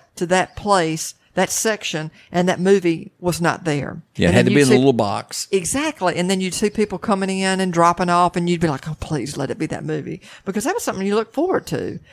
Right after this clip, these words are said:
Speaker 1: And you'd get, like, three or four of 'em, and, I mean, you'd just watch 'em all weekend.
Speaker 2: The best that we had was a gas station that had maybe twenty, thirty movies in,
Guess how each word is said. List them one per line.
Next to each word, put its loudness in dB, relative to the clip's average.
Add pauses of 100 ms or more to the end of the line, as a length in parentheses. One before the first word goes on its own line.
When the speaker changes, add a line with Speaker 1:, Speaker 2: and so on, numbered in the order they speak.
(160)
Speaker 1:
And -2
you'd -2
get, -4
like, -4
three -2
or 2
four 0
of 0
'em, -4
and, -4
I -4
mean, -8
you'd -10
just -10
watch -4
'em -12
all -2
weekend. -4
Speaker 2:
The 4
best 2
that 4
we 2
had 4
was 0
a 2
gas 4
station 2
that -2
had 0
maybe 2
twenty, 4
thirty 0
movies 2
in, 2